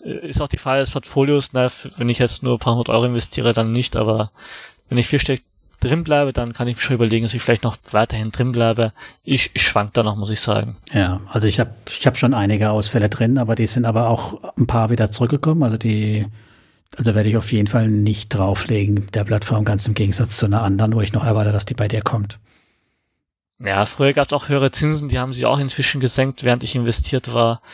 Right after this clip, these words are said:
Speaker 2: Hm.
Speaker 1: mit den Gebühren. Ich weiß nicht, ob sich das für die so lohnt, wenn da noch mal ein, zwei Ausfälle kommen.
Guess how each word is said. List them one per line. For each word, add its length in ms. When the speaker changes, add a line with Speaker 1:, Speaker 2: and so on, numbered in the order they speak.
Speaker 2:
Hm. 200
Speaker 1:
mit 120
den 100
Gebühren. 320
Ich 120
weiß 200
nicht, 100
ob 100
sich 120
das 100
für 80
die 120
so 160
lohnt, 280
wenn 140
da 80
noch 120
mal 100
ein, 160
zwei 160
Ausfälle 460
kommen. 440